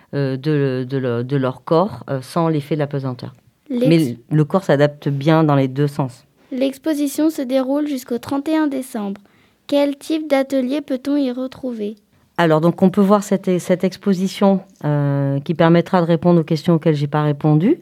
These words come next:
Speaker 1: euh, et tant mieux, comme ça j'invite les personnes à aller voir. Donc, le quotidien des astronautes à travers des modules avec des vidéos qui sont des témoignages, donc, authentiques d'astronautes à bord de l'I S S. Donc ça, c'est la partie exposition.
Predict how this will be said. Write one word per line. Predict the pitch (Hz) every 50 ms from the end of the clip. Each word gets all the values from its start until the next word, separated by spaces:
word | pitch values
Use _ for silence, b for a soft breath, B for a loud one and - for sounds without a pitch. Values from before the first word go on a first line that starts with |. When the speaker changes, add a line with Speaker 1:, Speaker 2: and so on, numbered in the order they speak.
| - -
Speaker 1:
euh, | 151 151 147 143 139 139 135 135 -
et | - - 151
tant | - 143 135
mieux, | 139 190 285 466 508 -
comme | 208 165
ça | - 165 160
j'invite | 151 151 147 143 147 143
les | 156 143
personnes | 147 147 143 156 160
à | 147 139
aller | 135 135
voir. | 139 165 202 226 B B B B B B B B B
Donc, | 160 151 - -
le | 202 226
quotidien | 226 233 220 220 - 214 185 202 196 196
des | 185 185 165 185
astronautes | 180 175 - - 180 175 175 175 175 - -
à |
travers | - - - 151 143 156 151 147 - - B B B B B B B B B B B B B
des | 147 180 196
modules | 196 196 196 190 165 175 190 196 185 175 147 - - _
avec | - - 147 147 156 156 151
des | 147 175 175
vidéos | 170 185 165 180 190 185 185 185 185 190 190 190 185 185 185 185
qui | - -
sont | 147 - - 156
des | 151 147 151 147
témoignages, | 143 - 180 175 175 170 170 170 175 175 175 175 170 151
donc, | 151 135 135 139 147 143 - -
authentiques | 175 185 - 190 180 175 175 - 196 190 185 - 170
d'astronautes | 147 160 160 - - - 170 170 165 170 165 - -
à | - 156
bord | 151 156 165 165
de | 156 160
l'I | 156 147 151 147
S | 147 143 - -
S. | 240 330 - - - - b b b b b b b b
Donc | 160 -
ça, | 196 190
c'est | 190 175
la | 160 147
partie | 160 156 147 - -
exposition. | 151 - - - 160 147 156 147 - - 240 -